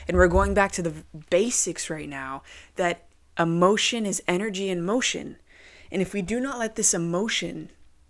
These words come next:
our fears, our insecurities, if we don't let that shit express and move, it will be bottled up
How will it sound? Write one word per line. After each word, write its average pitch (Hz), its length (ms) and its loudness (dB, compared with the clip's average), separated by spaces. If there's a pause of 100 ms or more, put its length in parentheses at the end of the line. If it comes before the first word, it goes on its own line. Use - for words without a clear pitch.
(600)
our 170 140 0
fears, 202 840 -2 (440)
our 180 120 0
insecurities, 185 920 0
if 165 100 -8
we 190 80 -6
don't 214 320 -2
let 180 400 0
that 196 220 -4
shit - 360 -2
express - 760 -2
and 160 240 -4
move, 190 380 0
it 190 160 0
will 233 160 -4
be 185 200 -6
bottled 208 640 -2
up 170 320 0